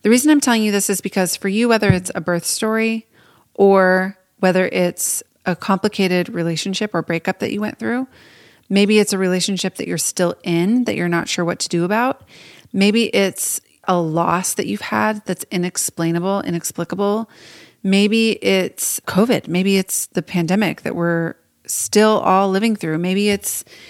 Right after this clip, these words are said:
the election season and the anxiety that comes with that. Whatever it is, the question isn't, "Can I control reality?" Because you can't. There's no way.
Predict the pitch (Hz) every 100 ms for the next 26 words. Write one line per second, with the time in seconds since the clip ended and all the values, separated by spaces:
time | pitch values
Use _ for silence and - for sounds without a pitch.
0 | - _ - 180 202 196 196 190 202 202
1 | 196 220 214 190 202 185 190 175 170 170
2 | - 180 175 165 170 170 180 185 185 180
3 | - 180 165 170 160 - 185 208 233 269
4 | 254 185 170 180 - - - - - _
5 | - 190 - 269 - 277 254 - 180 180
6 | 170 - - 175 175 - 170 175 165 240
7 | - - - 175 170 180 175 180 175 156
8 | - - - - 170 202 175 98 85